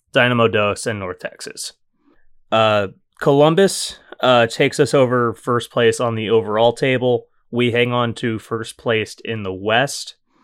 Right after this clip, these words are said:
Um, we have forty-eight points.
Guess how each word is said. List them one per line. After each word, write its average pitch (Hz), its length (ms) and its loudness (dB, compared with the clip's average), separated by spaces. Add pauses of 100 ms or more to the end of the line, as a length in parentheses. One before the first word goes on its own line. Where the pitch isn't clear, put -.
(400)
Um, 101 500 0 (720)
we 135 220 -2
have 127 180 2
forty-eight 131 680 -6
points. - 640 -10